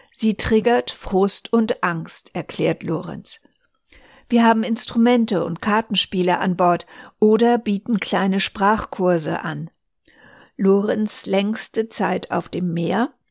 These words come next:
siebzehn Tage mit der Kapitänin Carola Rakete zweitausendneunzehn,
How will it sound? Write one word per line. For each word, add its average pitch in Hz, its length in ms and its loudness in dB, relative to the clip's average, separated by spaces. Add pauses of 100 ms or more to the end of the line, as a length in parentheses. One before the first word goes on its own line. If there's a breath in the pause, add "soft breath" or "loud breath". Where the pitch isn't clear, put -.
(280)
siebzehn 214 680 -2
Tage 170 520 0
mit 156 220 -6
der 170 140 -2
Kapitänin 196 680 0
Carola 175 460 2
Rakete 180 720 -2 (120)
zweitausendneunzehn, 185 1300 0